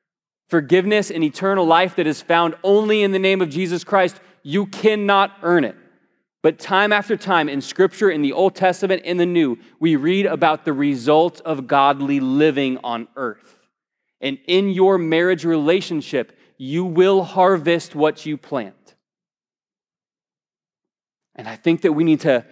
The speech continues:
intentionally look and say, "Okay, what are we doing to arrive at this same conclusion? For this reason, a man will leave his father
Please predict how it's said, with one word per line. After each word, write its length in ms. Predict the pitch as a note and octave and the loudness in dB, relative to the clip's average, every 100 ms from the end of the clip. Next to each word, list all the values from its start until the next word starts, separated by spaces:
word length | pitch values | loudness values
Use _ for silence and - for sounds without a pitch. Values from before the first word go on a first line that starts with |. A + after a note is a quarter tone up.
| _ _ _ _ | _ _ _ _
intentionally 640 | D3+ C3+ - F#3+ F3 E3+ D#3 | -6 -6 -4 -4 -2 0 2
look 160 | D3 | 0
and 80 | C#3 | -2
say, 140 | - C3+ | -4 -4
"Okay, 180 | C#3+ | -4
what 340 | A#2 B2 D#3 D3+ | -4 0 0 0
are 180 | D3+ D3+ | 0 0
we 240 | D3 D3+ | 0 -2
doing 480 | C3+ D3 C3+ A#2+ A2+ - _ | 0 0 2 0 -6 -12 _
to 200 | - E3+ | 0 2
arrive 640 | D3+ C3+ B2 C#3 D#3 E3 D#3 | 2 -2 0 2 4 2 -2
at 140 | C#3 | -2
this 240 | D#3 - - | -4 -4 -10
same 500 | - D3+ C#3 C3+ C3 _ - | -4 -2 0 -2 -6 _ -8
conclusion? 580 | D3 - C#3+ A#2+ A2+ | -8 -2 -2 -2 -6
For 180 | G2 D3+ | -6 -6
this 360 | C3 F#3+ G3+ F3 | 0 2 2 -2
reason, 380 | F#3+ E3+ D3+ B2 | -2 0 0 -2
a 120 | C3+ | -2
man 400 | C3+ D#3 E3+ D#3 | 2 2 2 2
will 140 | C#3+ | 2
leave 260 | C#3+ F3 D3 | 2 0 -2
his 180 | C#3+ - | -6 -6
father 560 | D#3+ D#3+ E3+ F3+ F3+ | 0 4 4 2 -2